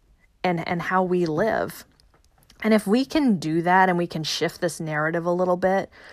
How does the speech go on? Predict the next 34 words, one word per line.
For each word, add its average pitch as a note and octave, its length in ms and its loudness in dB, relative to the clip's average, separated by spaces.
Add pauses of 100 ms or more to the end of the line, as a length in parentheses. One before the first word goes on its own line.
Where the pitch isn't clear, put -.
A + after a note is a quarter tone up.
(380)
where F#3 220 0
everybody F3+ 480 0
feels F3 320 -6
like F3 200 -2
they D#3 100 -4
have D#3 180 -4
a - 60 -10
stake - 420 -6
in G#3 120 0
it, A#3 280 0 (400)
and F3+ 140 -2
we F#3 100 0
can F3 160 -8
create F3+ 360 -2
a E3 60 0
path - 580 -4
toward D3+ 580 -4 (400)
more F#3 340 2
sustainable E3 680 -4
solutions E3 640 -4
that D3 120 -4
are D3 180 -4
achievable F3 760 -4
and D#3 140 -8
realistic D#3 720 -6 (420)
and G3+ 140 0
not F#3+ 320 2
purely A3+ 400 4
motivated E3+ 800 0 (300)
by D#3+ 200 4
a E3 60 -2
capitalistic D#3+ 760 -4
profit - 420 2
motive, D3 520 -4